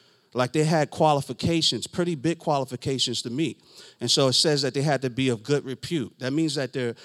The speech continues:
their reputation actually had to be good throughout the people of God, right? Throughout the church. They had to say, "Yo, we want this guy to actually lead us," right? Like, I would say Aaron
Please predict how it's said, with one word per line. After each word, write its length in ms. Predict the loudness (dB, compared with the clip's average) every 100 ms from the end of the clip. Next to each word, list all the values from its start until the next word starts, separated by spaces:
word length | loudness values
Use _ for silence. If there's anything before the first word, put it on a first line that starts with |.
| -12 0
their 140 | 2
reputation 760 | 2 0 -2 -4 -2 0 -2 -2
actually 340 | -4 -2 -2
had 200 | -2 -2
to 60 | -4
be 160 | -6
good 440 | -8 0 2 2 0
throughout 480 | -4 0 0 -2 -8 -20 -8
the 80 | -6
people 400 | -2 -4 -2 -2
of 100 | 2
God, 320 | 2 2 0 -8
right? 280 | -6 -8 -10 -6
Throughout 320 | -2 -2 -2
the 80 | -2
church. 380 | 0 0 -2
They 100 | 0
had 160 | 0 2
to 80 | 2
say, 340 | 4 4 2 -4 -18 _ _
"Yo, 160 | 2 4
we 120 | 4
want 260 | 4 0
this 180 | -2 -2
guy 180 | 2 2
to 160 | 0 -2
actually 520 | -2 0 -2 -2 -4
lead 340 | 0 0 0
us," 300 | -2 -4 -4 -10 _ -6
right? 280 | -2 -2 -4 _ _ _ _ _ _
Like, 160 | -2 4
I 80 | 4
would 140 | 6
say 340 | 4 6 4 4
Aaron 540 | 6 6 6 2 -2